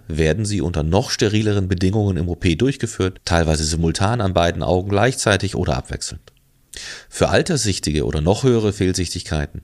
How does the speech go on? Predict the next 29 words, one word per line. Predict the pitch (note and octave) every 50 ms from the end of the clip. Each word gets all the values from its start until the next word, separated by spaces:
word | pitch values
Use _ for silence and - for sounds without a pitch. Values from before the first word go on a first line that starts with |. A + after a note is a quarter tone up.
| _ -
kommt | - - E2 E2 -
zusätzlich | - F#2+ F#2+ F#2 A#2+ A#2+ - - A#2+ A2 -
noch | G2+ G2 F#2+ F#2 -
die | - F2+
Möglichkeit | E2 E2 D#2 D2+ - - F2 - - F2+ F2 F2 -
des | F2+ E2+ -
Linsenaustausches | G#2+ A2+ C3 A#2+ A#2+ G#2 - C#2 D#2 - - - C2+ B1 C2+ - - - - - - _ _ _ -
in | - C#2
Betracht. | - - - - - - - - - _ _ _ _ _ _ _
Hier | - - B2 A#2+ A2
wird | A#2 C3 -
der | - G#2+ G#2 G#2 G#2 - - - _ -
grauen | - E2 E2+ F2+ F2+ F2
Star-Operation | - - G#2+ - - - - - G2+ F#2 F2 - - - G#2 G2
vorgegriffen | F2+ - - A#2+ C3 B2+ A#2 G#2 - G#2 G#2+ G#2 - -
und | D2 F#2+ F2+
die | D#2+ -
körpereigene | - - F#2 F#2+ G2+ G#2 - F#2 F2+ F2+ F#2 F2+
Linse | E2 E2+ E2 D#2 E2 C2+
entfernt | C2+ C#2 - - D#2 D2+ - - - -
und | - E2+ E2
stattdessen | - - E2 - E2 E2 - - G#2
ein | C#2 D2+ D#2+ D#2 -
hochmodernes | - D#3+ D#3+ - - A2 G#2 F#2+ F2+ F#2 G2 F2+ -
Implantat, | C#2+ D#2+ E2 - D#2+ D#2+ D#2 - E2 E2 G#2 - - - - - - - - - - - - _ _
das | - F3+ B2 F3+ - - - - - - - - _ _ _ _ -
eine | - F#2 F2 E2+ B1+
Abbildung | E2 F2+ - - A#2+ B2 A#2+ A#2+ B2 B2 A#2+ - _ - - _
in | - E2+ F#2+ -